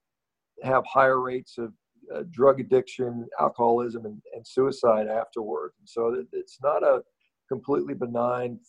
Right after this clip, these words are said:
thing long-term either, regardless of what kind of effects it might have in a positive. There's,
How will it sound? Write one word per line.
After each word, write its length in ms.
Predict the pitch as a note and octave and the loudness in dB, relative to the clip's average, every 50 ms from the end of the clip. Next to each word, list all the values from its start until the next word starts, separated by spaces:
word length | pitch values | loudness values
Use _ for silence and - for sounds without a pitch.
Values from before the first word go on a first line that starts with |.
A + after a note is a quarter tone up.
| _ - | _ -4
thing 240 | B2+ B2 A#2+ A#2+ A#2 | -4 -4 -4 -4 -4
long-term 600 | A2+ A2 A2+ A#2+ B2 A#2+ A#2 - - A2+ G#2+ G#2 | -4 -2 -2 -2 -2 -4 -6 -6 -6 -6 -4 -4
either, 460 | G#2 A2 A#2+ B2 B2 - - - - - | -2 -2 0 -2 -2 -2 -4 -8 -8 -12
regardless 600 | G2 A2 G#2+ - A#2 A#2+ B2+ C3 C3 A2+ G2 - A2+ | -16 -16 -6 0 2 2 2 2 0 -4 -8 -10 -8
of 120 | G#2+ G2+ | -8 -4
what 180 | G#2 G#2+ G#2 - _ A2+ | -4 -6 -6 -6 _ -6
kind 100 | A2 G#2 | -6 -6
of 60 | G2 | -6
effects 440 | G2 - _ - A2+ G#2+ - - - | -10 -12 _ -8 -6 -6 -6 -8 -14
it 60 | - - | -12 -10
might 180 | A2+ A2 G2+ G2+ | -10 -8 -8 -8
have 180 | G#2 G2+ - - | -8 -8 -8 -10
in 60 | - | -14
a 180 | - _ - A2 | -20 _ -6 -4
positive. 380 | G#2+ A2 A2 G#2+ - - - - | -2 -2 -2 -4 -6 -12 -20 -20
There's, 240 | - - - - _ | -20 -20 -20 -20 _